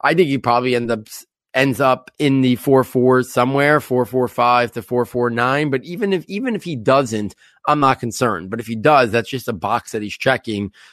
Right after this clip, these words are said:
uh, for some people. But I, I, I think the question is legitimate now, is just how high does Devonta Smith go? Does he push Ja'Marr Chase to be the first wide receiver taken?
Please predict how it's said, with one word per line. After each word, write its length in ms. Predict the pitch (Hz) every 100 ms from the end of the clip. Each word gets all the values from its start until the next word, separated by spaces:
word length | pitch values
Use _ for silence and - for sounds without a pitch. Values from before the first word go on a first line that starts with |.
| _
uh, 180 | 131 113
for 160 | - 117
some 240 | 120 113
people. 500 | 107 110 120 110 104 _ _
But 120 | 131
I, 300 | 127 131 135 -
I, 200 | 127 131 92 _ _ _ -
I 140 | 143
think 160 | 165 143
the 100 | 127
question 380 | 143 135 -
is 140 | 123 113
legitimate 560 | 120 95 135 131 120
now, 320 | 123 120 113 113
is 100 | -
just 280 | 131 120
how 220 | 123 120 110
high 260 | 120 117
does 120 | 113
Devonta 440 | 98 107 113 113 104
Smith 340 | - 113 98
go? 380 | 127 131 147 139 _ _ -
Does 220 | 127 143
he 80 | 135
push 300 | - 143 139
Ja'Marr 320 | 131 127 120
Chase 320 | - 131 120
to 80 | -
be 80 | 120
the 80 | 113
first 440 | 123 123 113 -
wide 300 | 120 120 120
receiver 400 | 107 - 143 139
taken? 580 | 135 143 131 151 139